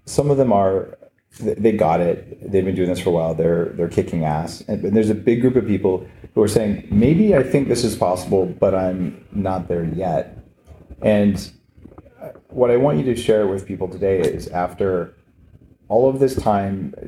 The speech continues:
doing that, that amazing, uh, you know, first responder, drop everything, show up where there's a disaster, and, you know, be a, be a doctor and watch what's happening.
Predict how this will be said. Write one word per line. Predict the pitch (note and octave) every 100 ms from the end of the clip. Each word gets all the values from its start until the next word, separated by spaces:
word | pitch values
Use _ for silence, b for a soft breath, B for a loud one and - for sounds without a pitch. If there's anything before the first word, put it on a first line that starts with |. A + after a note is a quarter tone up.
| G#2+
doing | G#2+ G#2+ G2
that, | G#2 F#2 - -
that | G2+ F#2
amazing, | G#2 G#2 G#2 G2+ F#2 - -
uh, | D#2+ - - - -
you | F3
know, | F2+
first | E2+ - B2+ B2
responder, | B2 G#2 - A2 A2+ A2 G#2+ G#2+ G#2+
drop | G#2+ G#2
everything, | G#2 G#2 G#2 A2 G2+
show | - G#2 G2+
up | G2 - -
where | G2+
there's | F#2+ F#2+ F#2+
a |
disaster, | F2+ F2 F#2 F2+ G2+ G2
and, | D#2 F#2 E2+ -
you | F2
know, | E2+
be | G2+
a, | G2 F#2+
be | - G#2+
a | G2+
doctor | G2+ F#2+ F2 C#2 - b b b b
and | - G2 F#2+
watch | G#2 G#2
what's | F#2+
happening. | G2 F#2 F#2 F2+ E2+